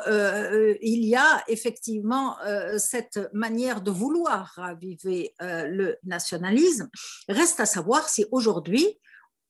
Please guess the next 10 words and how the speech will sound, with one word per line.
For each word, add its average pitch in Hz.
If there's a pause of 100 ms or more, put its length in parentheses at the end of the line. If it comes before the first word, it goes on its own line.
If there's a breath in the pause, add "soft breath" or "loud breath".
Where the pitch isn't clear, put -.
euh, 196
les 277
classes 240
dirigeantes 208
des 185
deux 180
pays 240
qui 254
n'ont 196 (100)
pas 240